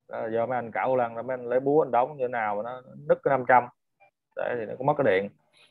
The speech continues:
Nên là mình hiểu được là bản chất của nó là tạo ra điện xoay chiều.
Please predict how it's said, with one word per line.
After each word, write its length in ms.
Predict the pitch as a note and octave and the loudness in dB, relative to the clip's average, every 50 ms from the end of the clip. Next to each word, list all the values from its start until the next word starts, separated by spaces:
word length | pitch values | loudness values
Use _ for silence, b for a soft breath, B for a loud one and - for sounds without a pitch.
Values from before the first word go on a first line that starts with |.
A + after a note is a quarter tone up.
| b _ - | b _ 0
Nên 180 | A#2 A#2+ B2 | 2 4 4
là 80 | A#2 A2+ | 4 4
mình 200 | A2+ A2+ A2 A2 | 4 2 4 6
hiểu 240 | A2 A2 A#2+ D3 E3+ | 8 8 10 10 8
được 200 | C#3+ A#2 - - | 8 6 4 2
là 180 | A2+ A2+ A2 G#2+ - | -2 -4 -4 -4 -2
bản 200 | G2+ G#2 A#2+ D#3 - | 0 0 0 2 4
chất 160 | - F#3 F#3+ | 2 2 4
của 80 | - E3+ | 2 0
nó 100 | D3+ D#3+ | 0 0
là 120 | D#3+ C3+ - - | 0 0 -2 0
tạo 240 | G#2 F#2 F#2 G#2 A#2+ | 0 0 0 0 -2
ra 120 | B2+ B2+ | -4 -6
điện 180 | A#2 G#2+ G#2+ A2 - | -6 -6 -8 -6 -4
xoay 100 | C3 B2+ - | -2 2 6
chiều. 240 | B2+ A#2+ A2 G2+ | 6 6 6 6